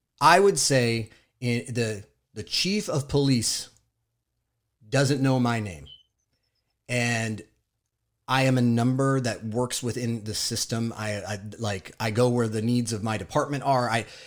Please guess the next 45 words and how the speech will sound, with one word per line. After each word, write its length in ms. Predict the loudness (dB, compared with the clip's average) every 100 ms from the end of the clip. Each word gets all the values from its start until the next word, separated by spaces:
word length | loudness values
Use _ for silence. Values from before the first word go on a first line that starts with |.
| -6
he 140 | 4
doesn't, 320 | 6 6 4 2
he 140 | 2
doesn't 180 | 4 2
know 140 | -2
my 100 | -4
name. 220 | -10 -10
She 140 | 0 4
doesn't 200 | 4 2
know 120 | -2
my 120 | -4
name. 220 | -8 -14 -20 _ _ _ -20 -8
So, 500 | 4 6 6 4 -4 -20 _ -2
so 160 | 4
I 100 | 6
wouldn't 200 | 8 6
say 140 | 6 4
great 240 | 4 4
grandfather 440 | 2 2 2 -2
'cause 140 | -2 -4
my 120 | -2
great 160 | -2 -2
grandfather 360 | -2 -2 -2
would 140 | -2 -2
know 140 | -2
my 120 | -4
name. 300 | -8 -10 -12 -16 _ -20 -8
So 200 | -2 -2
it's 120 | 0
a 40 |
little 360 | 0 2 4 4
less 220 | 2 2
connected 480 | -2 -4 -4 -4 -2
than 140 | -2
that, 320 | -2 -2 -6 -12 -20 -4
but 140 | 2 2
it's 160 | 2
always 380 | 2 4 4 2
removed. 800 | 2 4 4 2 2 0 -4 -16 -20 _ _ _ _ _
The, 380 | -2 0 0 -4
the 120 | -4
decision 540 | -2 -2 0 0 2
maker 260 | 0 -2 -4
is 220 | -4 -6
always 460 | -4 -2 0 -2